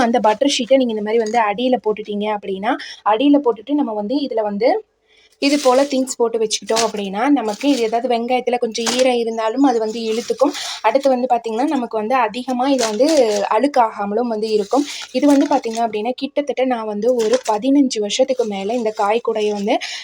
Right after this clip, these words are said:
நான் யூஸ் பண்ணிட்டு இருக்கிறேன். அ, ரொம்ப, ரொம்ப, அ, ந-, நல்லாவே இருக்கு இதோட குவாலிட்டி. ஏன்னா இது வந்து பிளாஸ்டிக் கிடையாது, நைலான்ல வாங்கினது. அப்பப்ப வந்து எடுத்து எடுத்து ஃபுல்லா வந்து கழுவி வச்சுட்டு, கொஞ்சம் வெயில்ல காய வச்சுட்டு,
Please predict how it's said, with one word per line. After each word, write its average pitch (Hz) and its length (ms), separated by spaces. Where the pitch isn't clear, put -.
நான் 214 140
யூஸ் 247 280
பண்ணிட்டு 214 360
இருக்கிறேன். 208 360
அ, 214 140
ரொம்ப, 226 320
ரொம்ப, 247 280
அ, 233 140
ந-, 202 220
நல்லாவே 240 440
இருக்கு 214 240
இதோட 202 200
குவாலிட்டி. 214 440
ஏன்னா 220 240
இது 247 160
வந்து 240 220
பிளாஸ்டிக் 233 420
கிடையாது, 226 420
நைலான்ல 226 560
வாங்கினது. 202 640
அப்பப்ப 247 340
வந்து 269 220
எடுத்து 240 300
எடுத்து 226 180
ஃபுல்லா 233 220
வந்து 226 200
கழுவி 233 340
வச்சுட்டு, 220 260
கொஞ்சம் 254 260
வெயில்ல 214 320
காய 214 260
வச்சுட்டு, 214 280